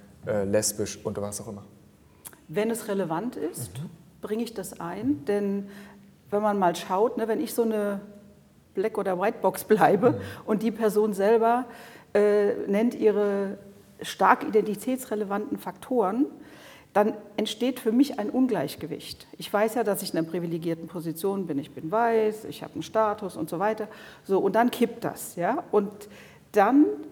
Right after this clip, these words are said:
Speaker 2: verlasse ich die systemische Position und sage, ich als Frau oder als, äh, Person, die nicht aus einem Akademikerinnenhaushalt kommt und so weiter, damit sich die Diskussion wieder auf Augenhöhe bewegt. Das wäre jetzt zum Beispiel eins. Oder wenn ich in einer Gruppensituation bin,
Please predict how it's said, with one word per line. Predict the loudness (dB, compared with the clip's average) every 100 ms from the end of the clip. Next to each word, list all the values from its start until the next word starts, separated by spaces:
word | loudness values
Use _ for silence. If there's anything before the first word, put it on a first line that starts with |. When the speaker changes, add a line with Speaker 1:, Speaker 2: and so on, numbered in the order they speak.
| -8
Speaker 2:
verlasse | 0 2 0 0 0
ich | -2
die | -6
systemische | -6 0 0 0 -2
Position | -6 -4 -4 -6 2 4 4 2
und | -4
sage, | -2 -2 -2
ich | 0 0 -2 -4 0
als | 0 -2 -6
Frau | -4 0 2 2 2 0
oder | -2 -2 -2 -2 -2
als, | -4 -6 -12 -16 -20 -20 -20 -20 -8 0
äh, | 2 2
Person, | -2 -2 2 4 6 4 2
die | 0
nicht | 2 0 0
aus | -2
einem | -2 -2
Akademikerinnenhaushalt | -4 -4 -2 0 0 -2 -2 -2 -4 0 0 2 -2 0
kommt | 0 0 0
und | 0
so | 2
weiter, | 2 2 0
damit | 0 0 -2 -2
sich | -4 -4 -10 -20 -20 -20 -20 -20 _
die | -2 2
Diskussion | 0 0 -2 0 2
wieder | 2 0
auf | 0
Augenhöhe | -2 0 0 0 0
bewegt. | -2 -6 -8 -10 -14 -12
Das | -4
wäre | 0
jetzt | 0 0
zum | -4
Beispiel | -6 -4 -4
eins. | -4 -4 -6
Oder | -2 0
wenn | 0
ich | -2 -2
in | -4
einer | -4
Gruppensituation | -2 0 0 -2 -4 -4 -4 -2
bin, | 0 0